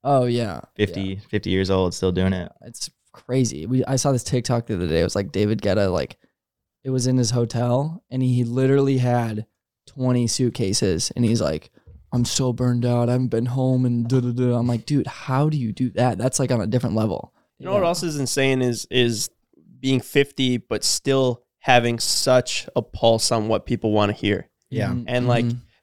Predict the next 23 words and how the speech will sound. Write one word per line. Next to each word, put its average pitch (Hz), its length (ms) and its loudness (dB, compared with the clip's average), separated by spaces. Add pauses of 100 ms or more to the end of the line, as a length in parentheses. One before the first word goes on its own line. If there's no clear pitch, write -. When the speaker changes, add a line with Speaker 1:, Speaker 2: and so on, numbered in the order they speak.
Speaker 3:
think 156 160 0
about 165 220 2
how 151 200 2
many 143 320 2
different 131 520 0 (720)
ages 127 540 2
he 127 260 0
has 120 680 0 (360)
D 127 160 2
J'd 120 260 2
in 113 140 -2
front 120 240 0
of, 113 220 -2
like, 113 240 -2
from, 117 520 2
I 104 120 -2
don't 98 220 2
know 62 80 -4
what, - 240 -8
back 107 160 0
in 117 60 0
the 117 160 0
eighties. 123 340 0